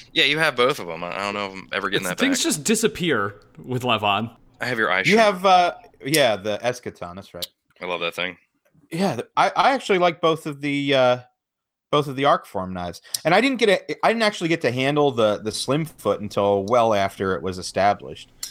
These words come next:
Speaker 3: but it shouldn't, it should be called the Thick Foot.
Speaker 1: <coughs> Thick Foot?
Speaker 3: Yes.
Speaker 1: Why is that?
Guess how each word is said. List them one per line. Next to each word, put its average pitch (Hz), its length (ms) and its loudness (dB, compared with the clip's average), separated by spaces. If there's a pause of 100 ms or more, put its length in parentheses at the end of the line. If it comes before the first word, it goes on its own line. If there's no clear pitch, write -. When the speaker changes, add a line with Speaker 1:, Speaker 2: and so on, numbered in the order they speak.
(320)
Speaker 3:
but 120 140 2
it 123 100 -4
shouldn't, 175 360 0
it 131 120 0
should 147 220 -2
be 135 80 -2
called 127 320 0
the - 60 -4
Thick - 280 -2
Foot. - 260 -10 (120)
Speaker 1:
<coughs> - 680 -18
Thick - 200 -4
Foot? 131 200 -2 (540)
Speaker 3:
Yes. 92 320 -4 (480)
Speaker 1:
Why 98 100 -10
is 95 80 -6
that? 92 200 -4